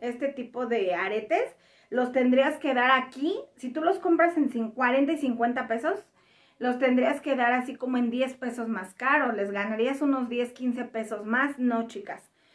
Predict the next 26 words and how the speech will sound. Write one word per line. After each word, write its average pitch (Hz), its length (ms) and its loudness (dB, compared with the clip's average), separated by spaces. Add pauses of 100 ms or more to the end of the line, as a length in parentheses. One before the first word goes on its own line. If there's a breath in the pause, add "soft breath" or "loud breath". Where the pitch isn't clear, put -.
(260)
Pero 247 280 6
sí, 285 360 4
es 269 180 0
un 294 140 10
local 269 480 6
que 220 320 4
hay 233 160 4
puros 269 360 2
aretes 226 540 0
súper 302 560 6
fashion, 285 580 6
súper 233 340 -2
bonitos. 277 800 8
Ay, 330 640 2
de 269 200 8
verdad 285 300 8
volteas 330 460 4
a 277 120 4
ver 254 160 2
todo 302 220 6
y 330 40 2
dices, 269 520 0
"Quiero 247 280 2
todos 247 220 4
los 226 180 2
aretes". 196 460 -6